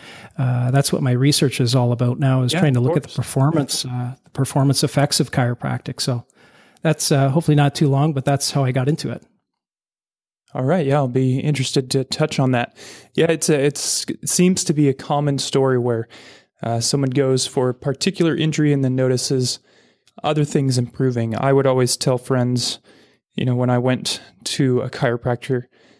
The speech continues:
Speaker 2: that I would just leave feeling like I actually was finally standing up straight. And I got a lot of very strange looks, uh, about that. But just being able to move better and feel better in general,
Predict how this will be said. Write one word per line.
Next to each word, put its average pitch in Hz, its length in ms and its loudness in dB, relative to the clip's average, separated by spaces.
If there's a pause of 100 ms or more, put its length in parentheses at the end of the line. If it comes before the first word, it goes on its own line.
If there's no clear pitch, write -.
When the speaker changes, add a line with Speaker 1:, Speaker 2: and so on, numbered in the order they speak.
(280)
Speaker 2:
that 139 260 0
I 135 80 4
would 139 140 4
just 143 180 2
leave 156 300 4
feeling 139 400 2
like 127 240 2
I 123 80 -2
actually 127 460 -2
was 127 180 -2
finally 127 400 -2
standing 117 520 -2
up - 140 -6
straight. - 440 -4 (720)
And 127 100 -2
I 135 60 2
got 139 200 2
a - 20 2
lot 135 160 2
of 131 60 0
very 135 300 2
strange 131 560 0
looks, - 280 2
uh, 127 560 -8
about 123 380 -2
that. 131 240 -8
But - 260 -4 (380)
just - 180 -6
being 147 200 4
able 135 140 2
to 120 220 2 (540)
move 156 340 4
better 147 300 4
and 131 160 0
feel 147 220 4
better 127 280 2
in 120 120 0
general, 120 500 -2